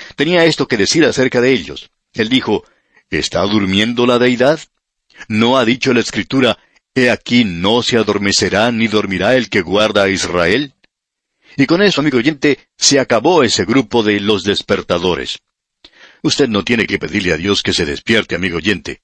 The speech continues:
pero ciertamente hay épocas cuando uno siente como si debiera hacerlo. La gente de esta época pensaba así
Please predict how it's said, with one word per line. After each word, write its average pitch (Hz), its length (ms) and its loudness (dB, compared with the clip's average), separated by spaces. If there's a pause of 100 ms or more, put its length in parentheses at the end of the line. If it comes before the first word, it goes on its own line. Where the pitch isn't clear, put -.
(120)
pero 135 140 0
ciertamente 117 680 0
hay 98 180 2
épocas 165 420 0
cuando 98 280 -2
uno 104 180 0
siente 104 360 -2
como 101 220 -4
si 107 120 -2
debiera 110 360 2
hacerlo. 85 460 -4 (560)
La 143 160 0
gente 131 320 -2
de 90 140 2
esta 104 240 0
época 110 320 -2
pensaba 131 480 0
así - 320 0